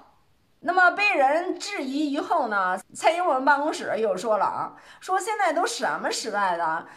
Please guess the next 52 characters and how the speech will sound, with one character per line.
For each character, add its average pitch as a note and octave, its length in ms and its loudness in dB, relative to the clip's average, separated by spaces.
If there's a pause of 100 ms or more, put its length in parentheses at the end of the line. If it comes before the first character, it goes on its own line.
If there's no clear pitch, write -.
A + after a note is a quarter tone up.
现 A4 200 -4
在 G#4 160 6
是 - 160 -4
网 G#3+ 420 2
络 G4 220 2
时 G#3+ 180 -6
代 G3 220 -2
呀， E3+ 260 -2 (240)
军 A4 260 -2
方 G4+ 240 2
用 G#4 220 0
不 A#3 60 -4
着 G#3 340 2
非 F4+ 180 -4
得 A#3+ 200 -4
到 A3 200 4
办 G#3 200 2
公 B3 120 -4
室 E3+ 180 -6
来 B2+ 260 -2
呀， F#3 280 0 (160)
我 C4 220 -2
们 D#4 180 -2
就 A4 280 0
是 F4 260 -2 (300)
远 A#3 320 2
程 D4 340 -6
通 A#4+ 160 -8 (140)
过 C#4+ 220 4
网 G3 340 0
络 F#4+ 260 2
来 F#3 600 0
开 D#4+ 220 2
会 C#4+ 300 -2
就 C#4+ 160 -6
可 A#3 240 -2
以 - 180 -8
啊。 - 460 -4 (560)
那 D#4 100 0
么 E4+ 140 4
这 D4+ 160 -4
些 G4+ 140 0
鬼 A3+ 180 -2
话 C4 220 2
呢， F#3+ 260 -2
是 G3+ 360 -6
没 F#3 200 -6
有 A3+ 180 -2
人 D#3+ 300 -8
信 G#3 480 -10
的 - 80 -8
啊。 - 440 -10